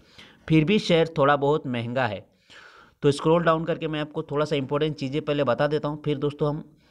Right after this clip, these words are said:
चार्ट पैटर्न पे चलेंगे। यहाँ पे आप देख सकते हैं कंपनी is almost debt free, ठीक है, डेट फ्री कंपनी है, no doubt। इसका जो नेगेटिव पॉइंट्स है, इस पे थोड़ा सा बात कर लेते हैं।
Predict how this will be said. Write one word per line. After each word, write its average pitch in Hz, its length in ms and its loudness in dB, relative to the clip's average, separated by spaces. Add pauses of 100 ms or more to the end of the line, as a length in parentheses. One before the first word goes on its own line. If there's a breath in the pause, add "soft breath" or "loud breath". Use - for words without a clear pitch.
(380 soft breath)
चार्ट - 220 2
पैटर्न 151 280 -4
पे 151 80 0
चलेंगे। 139 380 -2 (560 soft breath)
यहाँ 131 200 0
पे 170 120 2
आप 160 100 4
देख 147 180 2
सकते 156 260 -4
हैं 151 60 -2
कंपनी 143 440 0 (120)
is 151 100 -4 (140)
almost 127 400 2
debt 110 200 2
free, 101 200 -10 (160)
ठीक 175 160 -4
है, 143 60 2
डेट 123 220 2
फ्री 160 200 -4
कंपनी 160 400 2
है, 170 80 0
no 139 120 4
doubt। 147 320 2 (640 soft breath)
इसका 156 200 0
जो 165 100 4
नेगेटिव 143 480 2
पॉइंट्स 160 280 2
है, 165 60 -2
इस - 180 -6
पे 170 100 -6
थोड़ा 147 200 2
सा 143 120 0
बात 123 240 2
कर 143 120 -2
लेते 131 220 -4
हैं। 151 180 -10